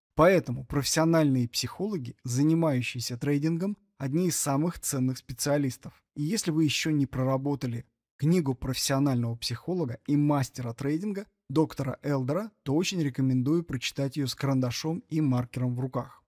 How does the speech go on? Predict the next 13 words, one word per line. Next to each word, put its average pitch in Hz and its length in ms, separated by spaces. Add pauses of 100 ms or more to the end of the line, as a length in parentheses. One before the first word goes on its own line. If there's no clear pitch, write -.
(100)
Это 180 180
одна 165 200
из 175 120
настольных 139 540
книг 135 320 (260)
для 127 220
трейдера. 127 480 (300)
В - 40
книге 208 260
подробно 156 460
рассматриваются 135 800
методы 135 400
контроля 135 580